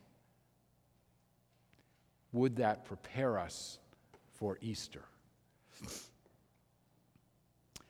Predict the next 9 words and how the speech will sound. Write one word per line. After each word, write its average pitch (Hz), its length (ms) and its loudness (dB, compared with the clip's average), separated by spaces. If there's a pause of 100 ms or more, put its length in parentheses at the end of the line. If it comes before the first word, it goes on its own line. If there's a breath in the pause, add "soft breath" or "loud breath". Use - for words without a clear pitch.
(240 soft breath)
And 160 140 4
on 175 160 6
a 156 40 6
bigger 160 360 6
scale, 98 600 0 (2500 loud breath)
we 170 220 6
all 170 260 10
face - 640 -2 (840 soft breath)
catastrophe. - 880 0